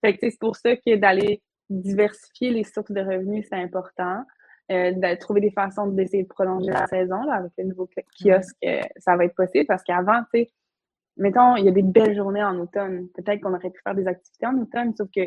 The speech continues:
Speaker 1: si on a nulle part au chaud où les gens peuvent venir
Speaker 2: Ouais.
Speaker 1: se changer après, ça se peut pas. On
Speaker 2: Ah
Speaker 1: peut
Speaker 2: ouais.
Speaker 1: pas, euh, demander à quelqu'un qui arrive de sur l'eau de venir,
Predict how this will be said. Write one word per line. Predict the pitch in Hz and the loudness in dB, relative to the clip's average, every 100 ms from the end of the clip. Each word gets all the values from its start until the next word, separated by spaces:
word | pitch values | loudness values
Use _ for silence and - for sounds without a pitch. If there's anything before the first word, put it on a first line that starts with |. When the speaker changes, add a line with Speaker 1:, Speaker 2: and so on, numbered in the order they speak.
| - | -4
Speaker 1:
si | |
on | 202 | -6
a | 202 | -4
nulle | 196 196 | -4 -4
part | 220 226 240 226 - _ - | 2 2 2 -4 -12 _ -6
au | 196 | -4
chaud | 180 - 226 233 | -4 -2 0 2
où | |
les | 208 180 | 2 0
gens | 196 202 | -2 -4
peuvent | 196 185 | -4 -4
venir | 190 202 202 | -4 -6 -8
Speaker 2:
Ouais. | - 185 | -4 -4
Speaker 1:
se | - | -2
changer | 185 196 190 220 | -4 -2 2 2
après, | 202 175 _ 208 233 311 - _ _ _ | 2 0 _ -2 0 0 -6 _ _ _
ça | - 180 | -2 -2
se | - | 0
peut | 196 | -4
pas. | 185 247 233 | 0 0 0
On | 214 | -2
Speaker 2:
Ah | 190 165 | -6 -6
Speaker 1:
peut | 160 | -6
Speaker 2:
ouais. | |
Speaker 1:
pas, | 165 220 214 196 | -4 0 2 2
euh, | 190 - _ - | 2 -4 _ -2
demander | 196 202 | 2 4
à | 220 | 4
quelqu'un | 214 196 220 220 | 2 -4 -4 -6
qui | - | -4
arrive | 180 220 202 | -4 -4 -4
de | 196 | -6
sur | 190 202 190 | -6 -10 -6
l'eau | 190 196 240 240 _ _ - | -4 -2 -4 -6 _ _ -4
de | |
venir, | 180 196 196 214 | -4 -4 -6 -6